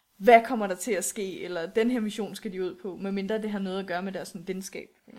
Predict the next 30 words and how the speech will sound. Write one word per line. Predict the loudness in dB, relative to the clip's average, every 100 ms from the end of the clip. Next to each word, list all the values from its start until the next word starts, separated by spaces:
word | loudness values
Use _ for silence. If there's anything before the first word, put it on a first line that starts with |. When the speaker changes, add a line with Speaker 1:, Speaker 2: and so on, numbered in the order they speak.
| -16
Speaker 2:
er | -14
rigtigt. | -16 -14 -6
Ja, | -6
jeg | -4
blev | -2
Speaker 1:
Øh. | 0
Speaker 2:
altid | 0 -2
lidt | -4 -4
trist, | -6 -6 -6 -6
når | -6
det | -6
blev | -6 -8 -6
for | -6 -6
dystert | -10 -16 -12 -12
og | -12
for | -12
mørkt, | -10 -12 -18 -14
fordi | -10
nu | -8
vidste | -6 -8 -8 -10
jeg, |
nu | -8 -10 -16 -20 -10
var | -10
der | -10
en |
eller | -12
anden | -14 -14
død. | -12 -12 -14 _ _ -2
Speaker 1:
<laughs> | 0 2 0 0 -4 -4 -4 -4 -8 -10 -20 -4
Ja, | 4 4